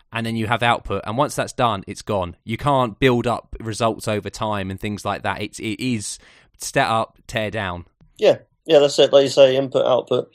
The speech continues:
Speaker 2: Uh, so you can't do everything with Lambdas, uh, like they said in the conference, sorry, in the summit. But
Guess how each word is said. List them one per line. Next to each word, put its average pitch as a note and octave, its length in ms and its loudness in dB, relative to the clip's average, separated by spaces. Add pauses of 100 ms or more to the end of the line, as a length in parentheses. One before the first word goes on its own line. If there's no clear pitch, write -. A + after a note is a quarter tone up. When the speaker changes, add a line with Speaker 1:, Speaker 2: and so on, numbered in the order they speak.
(160)
Speaker 2:
Uh, D3+ 220 10
so F3+ 160 6
you F3 220 6
can't G3 300 10
do E3+ 120 4
everything D#3 320 6
with B2+ 80 -2
Lambdas, C3+ 500 2 (140)
uh, C3+ 320 10
like C#3+ 180 8
they C3+ 80 6
said C3 240 4
in B2+ 80 -4
the A#2+ 100 0
conference, C3 760 -2 (120)
sorry, C3+ 160 10
in B2+ 80 4
the A#2+ 80 0
summit. C3 380 6 (260)
But C#3+ 460 10